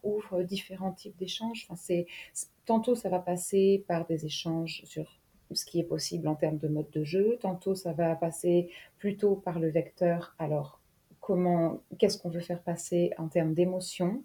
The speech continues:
d'abord, et partant de là, on va chercher les modes de jeu. Donc ça, c'est bidirectionnel, tout dépend avec qui, euh, avec qui je travaille. Et, euh,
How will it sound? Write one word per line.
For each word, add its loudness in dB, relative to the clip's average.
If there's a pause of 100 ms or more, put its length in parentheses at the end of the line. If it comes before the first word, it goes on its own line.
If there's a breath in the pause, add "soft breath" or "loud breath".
(120)
d'abord, 2
et -4
partant 0
de 0
là, 2
on 0
va -4
chercher -6
les -2
modes -2
de -2
jeu. -2 (360 soft breath)
Donc 0
ça, 4
c'est 4
bidirectionnel, 2
tout -4
dépend -4
avec -2
qui, -2
euh, 0 (400 loud breath)
avec -4
qui -14
je -4
travaille. -2 (640 loud breath)
Et, 6
euh, 2